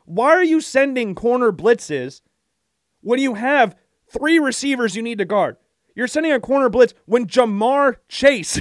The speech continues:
<laughs> is in the slot. This isn't Isaiah McKenzie. This is Ja'Marr frickin' Chase. You need to guard his ass. You cannot trust a linebacker, no offense to Edmonds or Milano,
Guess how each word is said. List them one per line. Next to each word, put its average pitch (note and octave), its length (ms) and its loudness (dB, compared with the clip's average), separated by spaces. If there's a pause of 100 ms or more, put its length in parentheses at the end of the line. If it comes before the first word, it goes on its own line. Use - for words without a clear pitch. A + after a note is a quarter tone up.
<laughs> - 340 -4
is G#3 220 -6
in A3+ 220 -6
the A3 100 0
slot. A3+ 480 -2 (520)
This A#3+ 140 -4
isn't D#4+ 200 0
Isaiah B3 320 0
McKenzie. F#3+ 640 -4 (800)
This C#4 180 -4
is C4 80 -6
Ja'Marr B3+ 380 0
frickin' A#3 400 -2
Chase. A#3+ 560 -4 (880)
You B3 200 -4
need C4 280 0
to C4 80 0
guard A#3 400 4
his G3 200 2
ass. C#3+ 400 -6 (200)
You A#3+ 160 0
cannot B3+ 560 -2
trust A#3 500 2
a G3+ 160 -2
linebacker, G3 840 -2
no B3 200 2
offense A#3+ 320 -2
to G#3 100 0
Edmonds A3+ 300 -2
or G#3 40 -2
Milano, G3+ 420 0